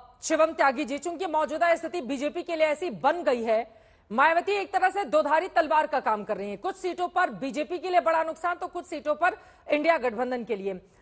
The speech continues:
लेकिन इंडिया गठबंधन को पूरी उम्मीद है कि बहन मायावती साथ में आ गई होती तो अस्सी सीटों पर क्लीन स्वीप इंडिया गठबंधन उत्तर प्रदेश में कर लेता। और अब तो प्रमोद तिवारी उनको ऑफर भी कर रहे हैं विधानसभा के मद्देनजर।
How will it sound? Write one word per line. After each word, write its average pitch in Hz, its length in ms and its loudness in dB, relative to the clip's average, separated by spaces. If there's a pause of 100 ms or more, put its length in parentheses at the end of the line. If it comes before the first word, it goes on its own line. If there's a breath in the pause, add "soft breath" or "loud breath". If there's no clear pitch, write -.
(160 soft breath)
लेकिन 339 320 0
इंडिया 339 280 4
गठबंधन 359 440 -2
को 392 100 2
पूरी 349 320 -2
उम्मीद 320 380 -2
है 233 160 2
कि 277 160 -8
बहन 277 280 -2
मायावती 311 420 0
साथ 302 260 0
में 320 120 -4
आ 277 220 6
गई 320 160 0
होती 294 280 -2
तो 247 100 -4
अस्सी 330 400 -2
सीटों 311 320 -2
पर 311 220 2 (360 loud breath)
क्लीन 359 320 2
स्वीप 392 380 -4
इंडिया 302 260 0
गठबंधन 277 400 -2
उत्तर 294 180 -4
प्रदेश 262 360 -6
में 262 100 -6
कर 233 160 -2
लेता। 175 360 -8 (340 soft breath)
और 262 100 6
अब 330 80 4
तो 359 140 -4
प्रमोद 320 360 -2
तिवारी 294 380 -2
उनको 311 280 -4
ऑफर 262 380 0
भी 269 120 -8
कर 220 160 -6
रहे 226 160 -6
हैं 254 120 -8
विधानसभा 233 520 -6
के 247 120 -8
मद्देनजर। 175 580 -10